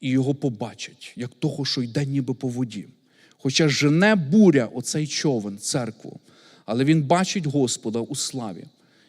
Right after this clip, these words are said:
який ступає над усіма вируваннями води, над усіма силами цього світу. І колись Господь благий прийде, і Він скаже: «Це я».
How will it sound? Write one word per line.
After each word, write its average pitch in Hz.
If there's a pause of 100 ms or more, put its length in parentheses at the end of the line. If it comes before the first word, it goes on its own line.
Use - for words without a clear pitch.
який 131
ступає 190
над 180
усіма 170
вируваннями 160
води, 127 (560)
над 131
усіма 147
силами 139
цього 123
світу. - (640)
І -
колись 123
Господь 123
благий 117
прийде, 110
і 104
Він 107
скаже: 110
«Це 107
я». 101